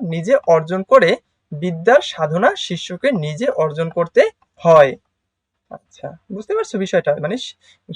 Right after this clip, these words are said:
শিষ্য তোমারে সব শিক্ষা মাথার মধ্যে ঢুকাই দিবে না, খা-, গোলাইয়ে খাওয়াই দিবে না, তোমাকে এমন একটা পথ দেখাই দিবে যাতে তুমি নিজে নিজেই আরো শিক্ষা অর্জন করতে পারো,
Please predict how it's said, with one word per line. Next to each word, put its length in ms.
শিষ্য 320
তোমারে 400
সব 360
শিক্ষা 460
মাথার 280
মধ্যে 200
ঢুকাই 340
দিবে 240
না, 160
খা-, 240
গোলাইয়ে 440
খাওয়াই 320
দিবে 240
না, 200
তোমাকে 300
এমন 220
একটা 200
পথ 200
দেখাই 340
দিবে 360
যাতে 280
তুমি 160
নিজে 420
নিজেই 460
আরো 440
শিক্ষা 420
অর্জন 340
করতে 280
পারো, 220